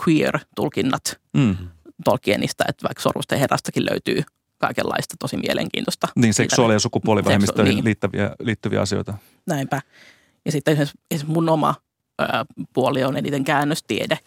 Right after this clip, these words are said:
Speaker 1: Ja sitten tietenkin angloamerikkalaisessa maailmassa ei sitä käännöspuolta nyt tietty niin paljon katsota,
Speaker 2: Mm.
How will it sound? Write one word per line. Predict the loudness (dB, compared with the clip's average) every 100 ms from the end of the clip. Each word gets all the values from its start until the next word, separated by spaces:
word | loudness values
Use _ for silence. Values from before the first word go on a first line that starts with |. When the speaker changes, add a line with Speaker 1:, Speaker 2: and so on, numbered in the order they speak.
| _ -20 -20 -8
Speaker 1:
Ja | -6
sitten | -2
tietenkin | -2 0 0 0
angloamerikkalaisessa | 0 -2 -2 -2 -2 0 2
maailmassa | 2 2 -2 -2 -4 -6 _ _
ei | -4
sitä | -2 -2
käännöspuolta | -2 -2 -6 -10 -2 0 2 0
nyt | -2
tietty | -6 -6 -6
niin | -6
paljon | -4 -2
katsota, | -2 0 0 -2 _ -4
Speaker 2:
Mm. | -4